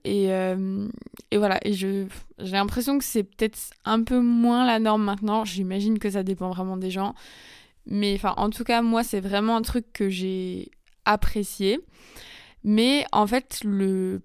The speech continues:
problème, entre guillemets, c'est que j'avais vraiment aucune éducation sexuelle. Genre, on en avait parlé vite fait, enfin, on a eu genre deux heures en tout, je crois, au collège et au lycée, et c'était tellement nul. Et en fait, je savais pas,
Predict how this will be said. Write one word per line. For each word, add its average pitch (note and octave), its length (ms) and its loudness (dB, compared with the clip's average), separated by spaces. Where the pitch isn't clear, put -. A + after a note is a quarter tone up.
problème, A#3+ 540 2
entre G3 220 -4
guillemets, F#3+ 400 0
c'est - 180 0
que A3 120 2
j'avais G3+ 300 0
vraiment A3+ 400 4
aucune A#3 320 2
éducation G#3 480 0
sexuelle. F#3+ 400 -6
Genre, G3 360 4
on G3+ 120 -2
en G3 40 -2
avait G3 200 2
parlé A3+ 300 4
vite A3+ 240 -2
fait, A#3+ 220 2
enfin, G3+ 200 -6
on F#3+ 60 -4
a F#3+ 60 -4
eu G3 120 -2
genre F#3+ 240 -6
deux A#3+ 340 4
heures C4 180 6
en A#3 100 2
tout, B3 160 -4
je A#3 60 -6
crois, G#3+ 160 0
au G#3 60 2
collège A3 360 2
et - 20 4
au A3 40 2
lycée, G#3+ 420 0
et G#3 100 -2
c'était G3 280 0
tellement A#3+ 400 4
nul. A#3 480 8
Et A3 120 4
en G#3+ 100 6
fait, C4 320 0
je G#3 300 2
savais G3+ 340 -2
pas, B3 600 6